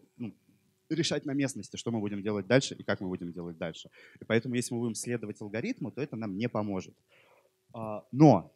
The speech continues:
если мы будем знать, какие штуки как бы точно взрываются, какие штуки точно могут сломать наш проект, эти штуки очень возможно как бы будут примерно одинаковыми. И знания, где как бы заложены мины,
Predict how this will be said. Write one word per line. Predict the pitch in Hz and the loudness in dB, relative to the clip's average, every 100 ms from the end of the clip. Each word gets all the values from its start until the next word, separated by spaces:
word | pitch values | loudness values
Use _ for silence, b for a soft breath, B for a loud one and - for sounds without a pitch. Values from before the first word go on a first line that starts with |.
| _ | _
если | 123 160 151 | 0 2 2
мы | 139 | 0
будем | 139 120 113 | 0 0 -2
знать, | 120 110 95 - | 0 0 -2 -6
какие | 113 - 127 | -8 -4 -4
штуки | - - 117 - | -4 -2 -4 -4
как | - 85 | -12 -14
бы | 85 | -10
точно | - 117 - | -2 -2 -2
взрываются, | 95 101 107 220 185 - 87 - | -6 -6 2 4 4 0 -10 -10
какие | - 117 | -8 -8
штуки | - 131 127 - | -6 -6 -6 -4
точно | 131 - 104 98 _ _ _ _ _ - _ _ _ _ _ _ _ _ _ - - - | -2 -2 -4 -8 _ _ _ _ _ -20 _ _ _ _ _ _ _ _ _ -20 -20 -18
могут | 139 131 123 117 - - - - _ - | -4 0 0 0 -6 -4 -4 -6 _ -20
сломать | - 117 117 104 - | -8 0 4 4 2
наш | 87 - | -10 -8
проект, | 98 85 - _ B B B | -6 -6 -8 _ B B B
эти | 202 175 | -2 0
штуки | - 156 - 92 _ | -2 -4 -6 -10 _
очень | 131 151 - 110 | 0 2 0 -4
возможно | 113 117 170 190 143 | -6 -4 -2 -2 -4
как | 110 104 | -6 -8
бы | 95 | -8
будут | 107 143 120 | -8 -8 -6
примерно | 107 113 113 104 | -6 -4 -4 -6
одинаковыми. | 101 104 107 95 92 85 80 - | -10 -8 -6 -8 -10 -16 -16 -12
И | 113 | -12
знания, | 101 127 117 104 | -6 -4 -4 -6
где | 95 98 107 | -8 -8 -6
как | 98 90 | -8 -8
бы | 95 B B B | -12 B B B
заложены | 101 113 113 101 104 | -4 0 0 -2 -4
мины, | 131 233 180 95 | -4 -4 -4 -8